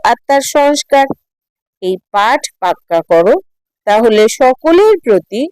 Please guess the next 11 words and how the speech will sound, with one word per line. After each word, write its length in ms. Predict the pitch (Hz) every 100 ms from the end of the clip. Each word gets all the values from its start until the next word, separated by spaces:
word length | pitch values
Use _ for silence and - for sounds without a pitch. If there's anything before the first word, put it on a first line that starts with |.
| _ _ _ _ _
সতই 580 | - 254 240 247 403 208 - _ _ _ _
শুভ 220 | 294 294 330 240
ভাবনা 340 | 180 165 170 160
থাকবে। 360 | 214 160 165 160 - _ _ _ _
আচ্ছা, 420 | 165 151 - - 247 - _ _ _ _ _
আজকের 480 | - 208 202 - 302 381
সমান 400 | - 202 175 165 175
হচ্ছে 380 | 175 156 - - 320 - _ _ _ _ _ _ _ _ _ _ _
আমি 260 | 190 196 190 185
তীব্র 420 | 254 269 247 285 302
পুরুষার্থী 760 | 202 170 165 170 151 _ 185